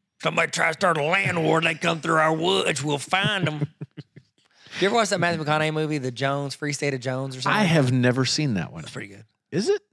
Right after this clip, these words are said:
Speaker 1: Yeah, it's fine. It's good.
Speaker 2: Does he say, "Get off my lawn" in that one?
Speaker 1: He does, and he kicks him out of the plane.
Speaker 2: <laughs> Yeah. Gina watched that a couple days ago.
Speaker 1: Air Force
Speaker 2: She was,
Speaker 1: One?
Speaker 2: yes, and she was so bothered by it
Speaker 1: It's,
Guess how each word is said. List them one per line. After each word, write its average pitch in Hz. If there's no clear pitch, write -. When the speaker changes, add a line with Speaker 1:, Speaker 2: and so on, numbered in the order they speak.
Speaker 1:
Yeah, -
it's -
fine. -
It's 123
good. -
Speaker 2:
Does -
he 127
say, 117
"Get 101
off 92
my 92
lawn" 92
in 92
that 90
one? 101
Speaker 1:
He 123
does, 117
and 120
he 113
kicks -
him 117
out 107
of 104
the 101
plane. -
Speaker 2:
<laughs> 190
Yeah. -
Gina 196
watched 190
that 170
a 139
couple 143
days 127
ago. 107
Speaker 1:
Air 156
Force 190
Speaker 2:
She 220
was, 196
Speaker 1:
One? 269
Speaker 2:
yes, 160
and 156
she -
was 156
so -
bothered 160
by 95
it 87
Speaker 1:
It's, -